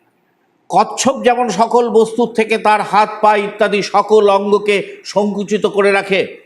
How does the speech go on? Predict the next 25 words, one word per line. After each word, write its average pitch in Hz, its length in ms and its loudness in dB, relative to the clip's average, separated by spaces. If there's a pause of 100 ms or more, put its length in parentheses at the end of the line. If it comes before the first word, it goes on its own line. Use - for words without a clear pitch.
(160)
তেমনি 208 260 0
যিনি 196 340 -2
তার 190 320 0 (380)
ইন্দ্রিয়গুলিকে 220 760 2
বিষয় 196 360 -4
থেকে 190 260 -6
প্রত্যাহার 185 580 -2
করে, 180 540 -2 (260)
প্রত্যাহার 190 520 0
করতে 190 320 -4
পারেন, 180 400 -2
তিনি 185 280 -2
স্থিতপ্রজ্ঞ। 170 840 -2 (340)
অর্থাৎ 175 420 -2
কচ্ছপ 190 520 -2
যেমন 208 260 -2
তার 196 140 0
অঙ্গ 180 300 0
প্রত্যঙ্গগুলিকে 175 1080 -2 (260)
সংকুচিত 208 680 0
করে 208 260 0
কিন্তু 185 300 -2
বিনষ্ট 190 480 -2
করে 180 280 -2
না, 151 200 -2